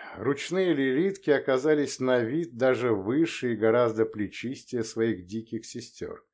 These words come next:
с немного более светлой кожей и, в отличие от тех, не имели на теле заметной татуировки. Они носили небольшие короткие переднички или юбки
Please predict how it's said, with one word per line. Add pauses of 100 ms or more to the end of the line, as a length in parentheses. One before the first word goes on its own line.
(520)
с
немного
более
светлой
кожей (300)
и,
в
отличие
от
тех,
не
имели
на
теле
заметной
татуировки. (920)
Они
носили
небольшие
короткие
переднички
или
юбки